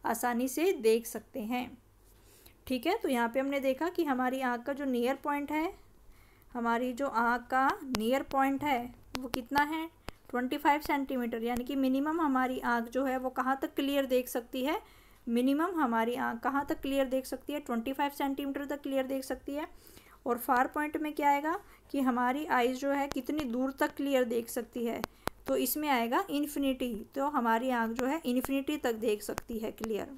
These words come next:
इसकी फारदेस्ट पॉइंट की कोई रेंज नहीं है, तो वो इन्फिनिटी तक हमारी आइज़ जो है उसको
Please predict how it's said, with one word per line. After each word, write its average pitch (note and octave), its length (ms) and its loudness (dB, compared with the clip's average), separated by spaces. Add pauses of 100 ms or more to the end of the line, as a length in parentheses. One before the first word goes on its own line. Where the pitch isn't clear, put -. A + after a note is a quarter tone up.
इसकी C#4+ 340 -4 (320)
फारदेस्ट B3 480 2
पॉइंट C4+ 300 0
की D#4 120 0
कोई C4+ 280 4
रेंज B3+ 320 0
नहीं A#3+ 320 0
है, D#4 200 0
तो A#3+ 220 0
वो B3 200 0
इन्फिनिटी C4 500 0
तक A#3+ 220 -4
हमारी A3 360 -4
आइज़ G#3+ 300 -2
जो A3 100 -2
है A3 220 -2
उसको D#4 380 -2